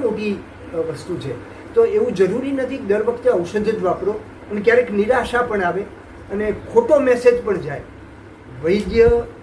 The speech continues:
પોતાની પ્રેક્ટિસ બરોબર ન કરે તો એનાથી પણ ઘણી મુશ્કેલી થાય. તો લેમેન માટે તો આ ઘણો અઘરો વિષય થાય. ઔષધો ઓળખવા,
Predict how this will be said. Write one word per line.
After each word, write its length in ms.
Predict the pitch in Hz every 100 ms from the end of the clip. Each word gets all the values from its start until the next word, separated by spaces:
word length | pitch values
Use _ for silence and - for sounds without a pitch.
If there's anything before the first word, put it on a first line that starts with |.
| - -
પોતાની 480 | 202 202 214 214 220
પ્રેક્ટિસ 380 | - 196 - 220 175
બરોબર 300 | 202 208 226
ન 80 | 220 220
કરે 180 | 220 220
તો 280 | 214 226 226
એનાથી 580 | 208 202 208 226 226 220
પણ 140 | 233 214
ઘણી 220 | 180 202
મુશ્કેલી 480 | 196 185 214 208 202
થાય. 200 | 202 202
તો 140 | 208
લેમેન 520 | 175 165 185 208 220
માટે 240 | 214 202 226
તો 260 | 233 226 - - - -
આ 60 | 190
ઘણો 280 | 156 175 247
અઘરો 280 | 233 190
વિષય 240 | 165 156 165
થાય. 240 | 131 131 120 - -
ઔષધો 420 | 208 214 233 208 220
ઓળખવા, 560 | 196 214 214 226 226